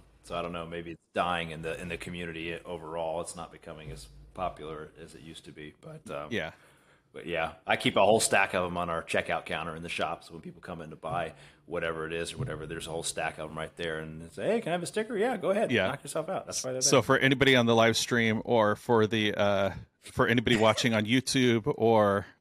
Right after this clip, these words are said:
Speaker 2: uh, Spotify, uh, we, we do the video version on Spotify,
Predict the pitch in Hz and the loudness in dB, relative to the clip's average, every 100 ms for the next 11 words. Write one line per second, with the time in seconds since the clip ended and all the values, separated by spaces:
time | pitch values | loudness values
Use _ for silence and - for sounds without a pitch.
0 | - 123 101 95 - - - 139 135 - | -2 2 2 2 -2 -6 2 6 6 6
1 | 101 107 104 - 107 95 - 104 - 110 | 4 2 0 0 0 0 -4 -8 -4 -4
2 | - _ _ _ _ - 127 107 123 113 | -4 _ _ _ _ 4 4 6 6 6
3 | 104 110 110 101 - - 104 - 85 95 | 6 4 2 0 0 2 2 2 -2 -4